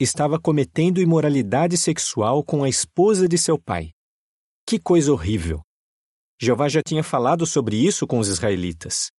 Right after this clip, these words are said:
"O homem que tem relações sexuais com a esposa do seu pai expõe seu pai à vergonha. Ambos, sem falta, devem ser mortos." Levítico vinte, onze. É claro que Paulo não poderia ordenar que aquele homem fosse morto.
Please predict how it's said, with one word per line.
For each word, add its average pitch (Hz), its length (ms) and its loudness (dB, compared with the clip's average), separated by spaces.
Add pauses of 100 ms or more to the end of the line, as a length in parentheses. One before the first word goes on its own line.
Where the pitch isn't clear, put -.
(400)
"O 101 140 0
homem 165 440 2
que 165 140 0
tem 165 180 0
relações 151 480 0
sexuais 123 580 -2
com 113 160 -2
a 101 60 0
esposa 170 480 0
do 180 100 2
seu 165 220 0
pai 123 340 -2 (240)
expõe 175 520 0
seu 170 200 0
pai 180 280 -2
à - 20 2
vergonha. 127 580 0 (540)
Ambos, 131 420 2
sem 180 220 0
falta, 135 460 0
devem 127 260 0
ser 127 240 0
mortos." 95 720 -4 (760)
Levítico 101 540 -2
vinte, 135 480 -2 (100)
onze. 87 380 -4 (800)
É 170 80 0
claro 160 360 0
que 127 240 2
Paulo 139 320 2
não 165 140 2
poderia 165 460 2
ordenar 120 480 2
que 139 80 -4
aquele 120 260 0
homem 117 240 0
fosse 170 320 -2
morto. 110 480 -2